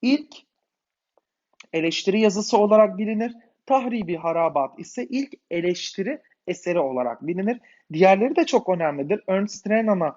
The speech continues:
yazmış olduğu Renan Müdafaanamesi, Takip de yine önemlidir. Tahribi Harabat da zaten kime yazılmıştır? Tabii ki de dualist sanatçımız Ziya Paşa'ya yazılmıştır arkadaşlar.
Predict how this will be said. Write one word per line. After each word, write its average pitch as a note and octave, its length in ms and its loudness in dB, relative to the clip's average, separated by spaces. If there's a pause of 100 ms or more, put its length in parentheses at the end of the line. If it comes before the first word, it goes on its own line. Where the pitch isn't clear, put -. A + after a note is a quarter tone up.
(240)
yazmış D3+ 460 0
olduğu C#3+ 280 -2
Renan E3 280 0
Müdafaanamesi, C3 1200 -2 (360)
Takip E3+ 500 4 (320)
de E3 200 -4
yine D#3 340 -6
önemlidir. D3+ 680 -2 (360)
Tahribi C4 440 4
Harabat G3+ 540 0
da E3 80 -2
zaten D#3+ 380 -4
kime G3+ 260 -4
yazılmıştır? G3+ 680 -4 (260)
Tabii G#3+ 300 -2
ki C#3+ 140 -8
de C#3 240 -4
dualist E3+ 520 2
sanatçımız D#3 760 -4 (240)
Ziya D3+ 420 4
Paşa'ya D#3 340 2
yazılmıştır B2+ 640 -4
arkadaşlar. B2+ 760 2